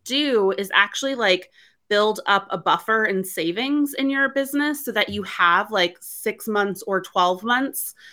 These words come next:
just ready to go there where you can support yourself. So, like, that might be a bigger goal than getting your business self-sustaining.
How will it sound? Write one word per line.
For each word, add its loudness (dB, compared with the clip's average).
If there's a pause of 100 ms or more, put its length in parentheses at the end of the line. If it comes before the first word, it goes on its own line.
(300)
just 2
ready 0
to -2
go 2
there 2
where 0
you -2
can -2
support -2
yourself. -6
So, -4
like, 0
that 0
might -2
be 0
a 0
bigger 0
goal 2
than 0
getting 2
your 2
business 0
self-sustaining. -2